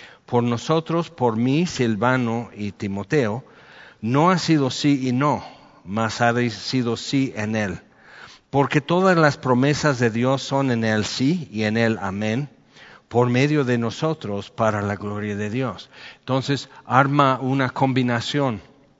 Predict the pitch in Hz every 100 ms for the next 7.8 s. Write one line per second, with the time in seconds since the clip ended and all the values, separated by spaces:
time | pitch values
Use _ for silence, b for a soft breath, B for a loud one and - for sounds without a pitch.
0 | _ _ _ _ _ - B B B -
1 | 139 143 - 131 123 139 160 170 165 175
2 | 175 147 123 - 120 123 110 131 131 139
3 | 135 120 127 - 117 110 147 180 170 147
4 | 127 160 165 117 113 - - B B -
5 | 135 123 - - 123 127 - 135 - 127
6 | 117 110 117 110 - 185 123 85 - B
7 | B B B 120 113 - 123